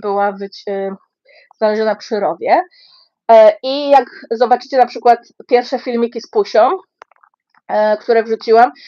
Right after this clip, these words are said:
no to ona dosłownie nie, tylnymi łapami w ogóle nie, nie staje. Jest tak zwanym suwaczkowym kotem do wyciskania. E, z czasem udało się, pewnie trochę z powodu jej młodego wieku, pew-, no też oczywiście naszej opieki, ale no też jednak młodego wieku,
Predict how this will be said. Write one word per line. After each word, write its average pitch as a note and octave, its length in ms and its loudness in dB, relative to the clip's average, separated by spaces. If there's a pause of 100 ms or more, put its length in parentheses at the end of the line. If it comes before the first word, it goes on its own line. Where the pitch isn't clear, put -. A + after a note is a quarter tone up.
(120)
no C4 80 0
to D4+ 100 4
ona C#4+ 140 2
dosłownie C4 680 -2 (100)
nie, A3+ 640 0 (160)
tylnymi A#3+ 300 -4
łapami A3 400 -2
w G#3 40 -12
ogóle G3+ 340 -2
nie, F#3 340 -8
nie F#3+ 100 -10
staje. C4 500 2 (400)
Jest G#3 200 -4
tak G#3 120 -6
zwanym G3+ 260 -6
suwaczkowym B3 640 -4
kotem A3+ 460 0 (320)
do G#3 100 -2
wyciskania. G3+ 760 -6 (440)
E, A3 300 0
z - 240 -12
czasem D4 480 2
udało B3+ 380 2
się, A#3+ 380 4 (420)
pewnie D4+ 220 -4
trochę C4+ 240 -2
z - 60 -16
powodu A3+ 320 -4
jej G#3 300 -2 (360)
młodego A3 400 0
wieku, B3+ 600 2
pew-, G3 260 -4
no B3+ 120 -4
też B3 160 -6
oczywiście A3+ 360 -8
naszej G#3+ 260 -6
opieki, F#4 420 0
ale B3+ 220 0
no D4+ 180 -6
też E4 200 -4
jednak A#3 320 -4
młodego G#3 340 -4
wieku, A3+ 400 0